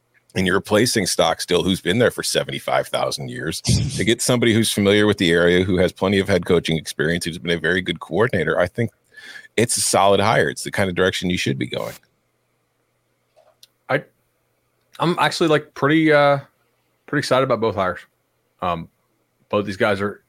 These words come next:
Speaker 2: good football coaches, and those are hard jobs to win at. Uh, everybody talks about, like, the potential of Middle Tennessee, given how close it is,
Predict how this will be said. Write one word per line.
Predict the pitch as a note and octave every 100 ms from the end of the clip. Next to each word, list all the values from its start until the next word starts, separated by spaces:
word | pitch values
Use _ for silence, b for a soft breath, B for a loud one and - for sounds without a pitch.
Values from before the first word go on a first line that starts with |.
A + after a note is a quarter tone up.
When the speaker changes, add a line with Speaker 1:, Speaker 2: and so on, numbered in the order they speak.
| _ -
Speaker 2:
good | G#2 -
football | A2 A#2 A2
coaches, | A#2 A2 A2+ G#2+ - -
and | F2 F2 F2+
those | F#2+ F#2+
are | F2+
hard | G2+ F#2+ E2+
jobs | D#2+ D#2+ -
to | F#2
win | E2+
at. | E2+ - _ _ _ -
Uh, | - - - _ _ _ _ -
everybody | B2+ C3
talks | - G#2 G#2+
about, | A#2 G#2+ G#2+
like, | G2
the | -
potential | G#2+ G2+ G2+
of |
Middle | G#2 G2+
Tennessee, | G#2 G2 G#2+ G2
given | F#2+ F#2+
how | G2 F#2
close | G2 F#2 G2
it |
is, | F#2 F#2+ F#2